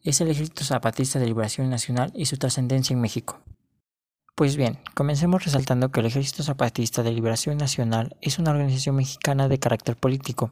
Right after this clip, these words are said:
que en sus inicios fue militar. Su inspiración política es el zapatismo, el marxismo, así como el socialismo libertario, y su estructura militar es la guerrilla.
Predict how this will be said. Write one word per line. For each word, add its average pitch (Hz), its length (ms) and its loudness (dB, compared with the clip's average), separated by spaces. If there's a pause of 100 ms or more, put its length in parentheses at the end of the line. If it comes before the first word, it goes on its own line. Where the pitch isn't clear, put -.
(520)
que 131 80 2
en 120 40 4
sus 120 200 0
inicios 135 500 4
fue 135 140 2
militar. 123 500 2 (480)
Su - 140 -2
inspiración 131 480 4
política 151 480 4
es 139 80 4
el 139 80 2
zapatismo, 135 680 2
el 135 100 2
marxismo, 139 760 2
así 147 220 0
como 151 160 2
el 143 80 2
socialismo 127 500 2
libertario, 127 600 2 (360)
y - 80 -4
su 147 60 4
estructura 143 480 4
militar 139 480 4
es 135 160 4
la 135 80 6
guerrilla. 117 420 4